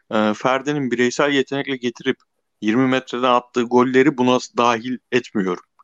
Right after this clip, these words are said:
Ceza sahası içine koşu atması Ferdi'nin ya da, e, öbür kanatta oynayan Osayi oyn-, Osayi'yi onlarda görmüyoruz henüz ama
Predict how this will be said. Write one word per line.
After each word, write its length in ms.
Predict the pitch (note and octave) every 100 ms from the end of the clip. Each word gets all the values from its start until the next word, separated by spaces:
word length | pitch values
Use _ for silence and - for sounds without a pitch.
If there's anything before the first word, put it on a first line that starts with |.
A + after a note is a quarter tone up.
| -
Ceza 320 | A2 A#2+ C#3+
sahası 400 | - B2+ A#2 C3+
içine 400 | A2 - B2+ C#3
koşu 380 | - A#2 - A#2
atması 480 | G#2+ - G2+ - G2 -
Ferdi'nin 440 | F#2+ F#2 G2 G2
ya 160 | G2+ G2
da, 140 | F#2+ - _ _ -
e, 60 | G2 F2+ F#2 F#2+ - _ -
öbür 180 | G2+ F#2
kanatta 480 | - A3 G2+ G2+ G2+
oynayan 380 | G2 G2 G2 F#2+ _
Osayi 440 | G2 - G2 G2 G2
oyn-, 200 | G2 F#2+
Osayi'yi 680 | F2+ F#2 G#2 G2 G2 G2+ - - - -
onlarda 420 | G2 G2 F#2 G2+
görmüyoruz 580 | G2+ G#2+ G2+ E2+ E2 F#2
henüz 220 | F#2 G#2+
ama 240 | E3 G#2+